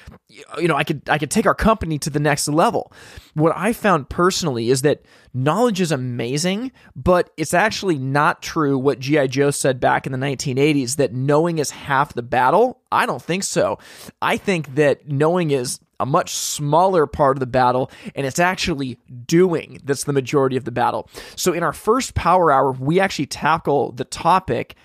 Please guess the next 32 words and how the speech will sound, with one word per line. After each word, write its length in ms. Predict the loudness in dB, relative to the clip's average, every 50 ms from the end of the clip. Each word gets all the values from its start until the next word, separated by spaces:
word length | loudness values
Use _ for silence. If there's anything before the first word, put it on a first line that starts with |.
| _ _ _ _ _
how 420 | -14 -8 -4 0 0 2 2 2 0
to 180 | 0 -2 -4
make 520 | -4 -2 0 2 2 2 2 0 -4 -12 _ _
time 600 | -6 0 2 2 2 2 0 -2 -4 -6 -8 -10 _ _ -8
to 140 | -4 -4 -4
lead. 460 | -4 -4 -4 -4 -4 -4 -6 -8 -8
It's 160 | -8 -8 -8
so 400 | -10 -4 0 2 4 4 4 4
easy 200 | 2 2 0 0
to 80 | 0 0
put 160 | 0 0 0
this 120 | 0 -2
on 80 | -2 -2
the 60 | -2
back 340 | -2 2 2 2 2 2 -2
burner. 360 | -4 -4 -4 -4 -4 -6 -8 -10 -14 -20 -20 -20 -10 _
And 160 | 0 0 0 2
so 140 | 0 0
we 120 | 0 0 0
just 140 | 0 -2 0
shared 200 | 2 2 2 2
authentically 580 | 2 0 -2 -6 -4 -4 -6 -4 -2 0 0
about 320 | 0 2 2 2 2 0 0
our 180 | -2 0 2
own 140 | 2 2 2
lives, 340 | 2 2 2 2 0 0 -2
what 140 | -4 -6 -4
Grant 280 | -4 -2 -2 -2 -2
and 80 | -2 -2
I 100 | -2 -2
do, 300 | 0 2 2 4 4 4
and, 140 | 2 -2